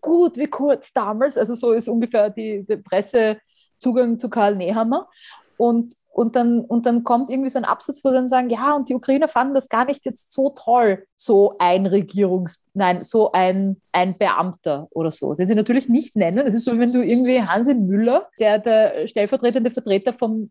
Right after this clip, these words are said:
Stellvertreter vom Abteilungsleiter für Nebensächlichkeiten ist,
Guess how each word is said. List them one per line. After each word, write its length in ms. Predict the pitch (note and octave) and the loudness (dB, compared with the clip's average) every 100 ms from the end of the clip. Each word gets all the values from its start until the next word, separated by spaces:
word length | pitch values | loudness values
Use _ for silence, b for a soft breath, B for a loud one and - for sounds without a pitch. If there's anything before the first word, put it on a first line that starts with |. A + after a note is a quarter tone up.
| _ | _
Stellvertreter 600 | - G3 B3+ - G3+ G3+ | -2 -2 -2 0 0 0
vom 300 | A#3 A3+ G#3+ | 0 0 0
Abteilungsleiter 1120 | - - - F#3 F3+ G#3+ - G3 E3+ - A3 G#3 | -2 -4 -2 0 2 0 0 2 2 2 0 0
für 340 | - G3+ G#3 F#3+ | -2 -2 -2 -2
Nebensächlichkeiten 880 | F#3+ A#3+ F3+ F#3 - G#3 E3+ - | -2 0 -2 -4 -4 0 0 -2
ist, 640 | E3+ D4 - - - - | -4 -4 -4 -14 -20 -20